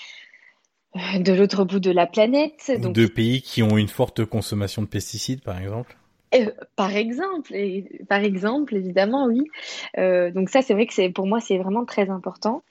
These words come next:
Speaker 1: Et puis, on aura aussi, euh, des glucides, donc, euh, des glucides, euh, qui peuvent être divers.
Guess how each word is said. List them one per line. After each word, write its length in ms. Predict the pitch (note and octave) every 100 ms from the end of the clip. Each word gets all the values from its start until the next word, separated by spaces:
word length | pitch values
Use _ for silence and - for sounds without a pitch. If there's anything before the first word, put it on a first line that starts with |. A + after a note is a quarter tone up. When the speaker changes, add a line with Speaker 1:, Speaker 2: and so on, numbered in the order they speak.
| - - - -
Speaker 1:
Et 140 | G#3 F#3+
puis, 220 | B3 D#4
on 100 | B3+
aura 240 | A3 A3
aussi, 460 | G#3 - - A#3+ C4+
euh, 160 | G3
des 160 | F#3 F#3
glucides, 720 | F#3+ F#3+ - G3 A#3 C#4 A3
donc, 260 | F3+ F#3 F#3+
euh, 100 | F#3
des 140 | F#3
glucides, 460 | F3 F3 - A3 G#3
euh, 180 | F#3 F3+
qui 160 | -
peuvent 220 | - F3
être 200 | F3 -
divers. 380 | F3+ G3+ B3 D4+